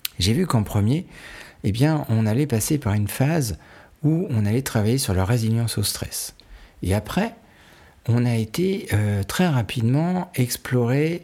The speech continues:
euh, les capacités d'interaction et de communication, comment transmettre son message, comment t-,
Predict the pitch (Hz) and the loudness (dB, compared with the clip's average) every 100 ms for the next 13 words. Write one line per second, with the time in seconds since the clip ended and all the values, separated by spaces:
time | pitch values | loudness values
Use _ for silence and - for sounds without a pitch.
0 | - 101 98 98 - - - - 98 - | 0 0 2 -2 -6 -20 -16 -6 -2 0
1 | 147 143 135 123 110 147 110 98 101 104 | 0 0 0 -2 0 2 2 0 -2 -2
2 | 165 160 - 143 131 117 107 107 110 175 | -2 -2 0 2 2 2 0 0 -2 0
3 | 175 - 160 196 - 131 120 - 131 123 | 0 2 2 0 0 0 0 0 0 0
4 | 90 92 113 131 175 165 - 180 165 120 | -2 0 -2 0 0 -2 -2 0 2 0